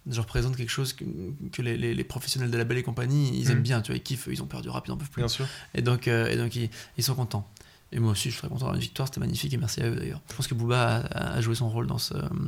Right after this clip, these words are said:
Speaker 2: Je comprends.
Speaker 1: dans cette histoire. Et donc, euh, je trouve ça merveilleux, cette validation de Booba. C'était, euh,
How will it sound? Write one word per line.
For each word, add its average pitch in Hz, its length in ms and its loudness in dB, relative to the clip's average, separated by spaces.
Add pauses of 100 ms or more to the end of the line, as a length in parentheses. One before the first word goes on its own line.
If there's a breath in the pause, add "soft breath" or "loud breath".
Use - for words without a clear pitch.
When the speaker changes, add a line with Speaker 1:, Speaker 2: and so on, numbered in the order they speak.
(260)
Speaker 2:
Je - 60 -12
comprends. 123 400 2
Speaker 1:
dans 120 80 2
cette 113 140 0
histoire. 113 320 4 (320 loud breath)
Et 123 100 4
donc, 131 240 4
euh, 120 300 6
je 113 80 2
trouve - 140 -6
ça 123 200 2
merveilleux, 117 460 4 (100)
cette 117 140 -4
validation 117 320 4
de 113 40 2
Booba. 110 280 0 (140)
C'était, - 280 -6
euh, - 100 -2